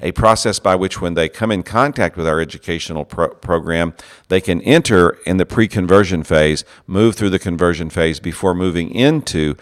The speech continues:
the prolonged lifelong sanctification phase. So does your educational program at your church reflect your theological conviction about the progressive nature of discipleship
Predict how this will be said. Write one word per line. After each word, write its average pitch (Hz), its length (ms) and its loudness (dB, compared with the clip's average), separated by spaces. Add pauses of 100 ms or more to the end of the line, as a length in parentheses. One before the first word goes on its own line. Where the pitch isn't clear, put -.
(220)
the 82 140 -2
prolonged 87 760 2
lifelong 73 680 0
sanctification 71 920 -8
phase. 62 440 -4 (320)
So 120 260 6
does 135 420 6
your 180 140 2
educational 120 760 -2
program 76 680 -2 (180)
at 90 220 2
your 113 160 -2
church - 580 -4 (1120)
reflect 95 680 4 (300)
your 80 140 -6
theological 113 880 4
conviction 107 760 -2
about 80 240 -2
the - 80 -12
progressive 95 560 -2
nature 104 320 -4
of 98 80 -8
discipleship 78 800 -4